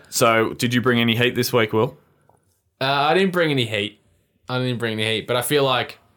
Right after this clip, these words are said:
Speaker 2: you've, I feel like you've already copped enough embarrassment from,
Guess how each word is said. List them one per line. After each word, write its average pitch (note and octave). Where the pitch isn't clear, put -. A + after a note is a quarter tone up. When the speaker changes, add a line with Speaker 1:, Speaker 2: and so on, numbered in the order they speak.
Speaker 2:
you've, B2
I A#2+
feel C#3+
like C3+
you've A#2+
already A2+
copped G#2+
enough G2+
embarrassment G2+
from, F#2+